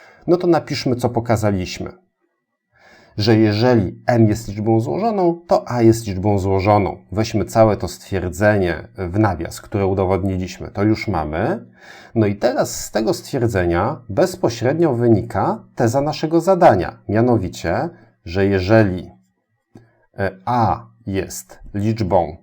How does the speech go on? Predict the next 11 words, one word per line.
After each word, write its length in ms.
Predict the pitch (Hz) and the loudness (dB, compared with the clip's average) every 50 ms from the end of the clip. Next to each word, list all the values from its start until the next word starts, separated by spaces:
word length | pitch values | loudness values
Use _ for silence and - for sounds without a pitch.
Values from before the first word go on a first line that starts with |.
| _ _ - | _ _ -4
pierwszą, 880 | - 113 98 87 - - - - - 82 80 92 120 160 190 - - - - _ _ _ _ _ _ _ _ _ _ _ _ _ _ _ _ _ _ _ _ _ _ _ _ _ _ _ _ _ _ _ _ _ _ _ _ _ _ _ _ _ _ - | 0 2 2 2 2 -2 -8 -4 0 2 2 4 2 2 -2 -4 -8 -18 -20 _ _ _ _ _ _ _ _ _ _ _ _ _ _ _ _ _ _ _ _ _ _ _ _ _ _ _ _ _ _ _ _ _ _ _ _ _ _ _ _ _ _ 4
to 460 | - - 87 90 113 156 185 180 - - | 4 6 6 6 4 4 2 -2 -6 -14
z 160 | - - - | -14 -8 -4
tego 280 | - 139 139 143 139 120 | -2 0 2 2 0 2
wynika, 640 | 113 117 110 104 101 - - 110 123 160 185 185 - | 4 4 4 4 2 -2 -4 -2 -2 -2 -2 -4 -6
że 240 | - 98 - - 120 | -2 0 0 0 0
n 420 | - 131 135 131 139 147 143 - - _ _ - | -2 -2 0 0 0 -2 -4 -6 -10 _ _ -2
musi 540 | 101 110 202 339 190 185 - - - 107 | 2 6 6 6 6 4 2 -2 -2 -2
być 540 | 92 85 90 87 95 98 - - - - _ - | -2 -2 -2 -2 -2 -2 -6 -12 -18 -20 _ -10
liczbą 720 | - 98 98 101 95 87 - - 82 90 87 90 92 92 - - _ _ _ _ | -6 -6 -4 -4 -4 -6 -6 -2 0 0 0 0 -2 -6 -10 -16 _ _ _ _
pierwszą. 840 | - - 120 120 110 110 104 113 - - - - - - - - | -4 2 4 6 6 6 4 2 -6 -8 -10 -10 -10 -12 -14 -20